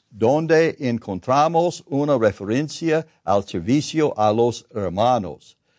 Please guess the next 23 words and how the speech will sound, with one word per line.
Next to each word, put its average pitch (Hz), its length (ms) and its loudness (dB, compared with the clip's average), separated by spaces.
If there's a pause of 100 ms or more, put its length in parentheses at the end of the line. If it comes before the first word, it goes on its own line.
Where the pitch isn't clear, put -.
(160)
ya 101 240 0
sea 151 480 2
que 139 460 0 (140)
hablemos, 151 840 0 (240)
eh, 87 100 0
del, 117 380 2 (260)
eh, 82 220 0
nuevo 143 680 2 (140)
edificio, 107 840 0 (580)
del 92 200 -4
fin 127 280 0
de 104 160 2
semana 135 600 0
familiar 107 600 0
de 95 100 -2
invierno, 139 800 0
de 90 160 0
las 87 240 -2
vis-, - 300 -12
visitas 147 880 -2
a 92 140 -4
las 98 320 -4 (200)
iglesias 147 800 0